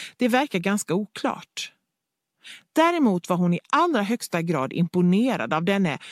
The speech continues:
man, denna hypnotiske ledare.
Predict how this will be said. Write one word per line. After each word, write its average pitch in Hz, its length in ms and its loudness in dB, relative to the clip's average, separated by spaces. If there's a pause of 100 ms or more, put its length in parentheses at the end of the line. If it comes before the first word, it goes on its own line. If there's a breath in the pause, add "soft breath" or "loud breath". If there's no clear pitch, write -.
(160 loud breath)
man, 165 600 -2
denna 196 260 2
hypnotiske 165 1080 0
ledare. 156 680 -4